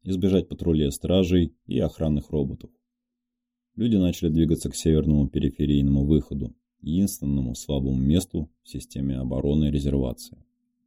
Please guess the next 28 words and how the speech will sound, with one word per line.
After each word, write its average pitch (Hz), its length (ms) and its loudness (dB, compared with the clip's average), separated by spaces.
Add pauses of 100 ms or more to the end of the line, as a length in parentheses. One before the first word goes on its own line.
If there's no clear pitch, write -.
(140)
Хотя 92 300 0
центральная 101 520 2
система 92 460 2
наблюдения 85 800 4
была 78 300 2
отключена 80 600 0 (100)
и 76 80 -8
не 76 140 0
показывала 76 640 -2
в - 60 -12
центр - 340 -4
реальность 73 520 2
происходящего, 85 840 0 (380)
в - 60 -20
самой 117 320 2
резервации 90 520 4
стражи 82 400 0
узнали 76 320 2
о 71 80 2
начале 71 340 0
бунта. 67 460 -2 (1160)
Патрули 113 400 2
роботов-охранников 85 1040 2
были 71 220 4
активизированы 90 800 8
для 71 160 4
его 69 200 6
подавления. 65 720 0